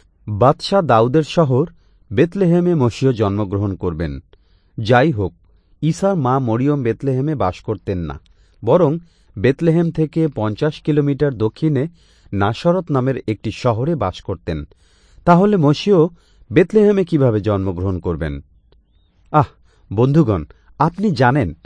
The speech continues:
মাবুদ আল্লাহর কাছে কোনো কিছুই কঠিন নয়। তিনি আল্লাহ এবং তার কালামেই দুনিয়াতে চূড়ান্ত পূর্ণতা পায়। যা ঘটেছে তার সব কিছু তিনি জানেন। আজ আমরা পড়ব,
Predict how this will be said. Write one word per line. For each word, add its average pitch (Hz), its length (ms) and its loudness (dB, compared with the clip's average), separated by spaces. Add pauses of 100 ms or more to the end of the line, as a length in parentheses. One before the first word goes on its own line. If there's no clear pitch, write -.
(240)
মাবুদ 135 540 0
আল্লাহর 135 360 -2
কাছে 160 320 -4
কোনো 135 340 -6
কিছুই 139 500 -4
কঠিন 104 440 -4
নয়। 78 140 -6 (600)
তিনি 196 340 2 (320)
আল্লাহ 175 440 2 (100)
এবং 131 240 -2
তার 151 240 0
কালামেই 151 600 0
দুনিয়াতে 135 540 0
চূড়ান্ত 160 580 -2
পূর্ণতা 120 600 -2
পায়। 82 300 -4 (720)
যা 156 240 4
ঘটেছে 160 800 -2 (180)
তার 180 100 2
সব 165 300 0 (100)
কিছু 190 220 -4
তিনি 143 280 0
জানেন। 95 360 0 (640)
আজ 170 280 4
আমরা 196 220 2
পড়ব, 156 460 2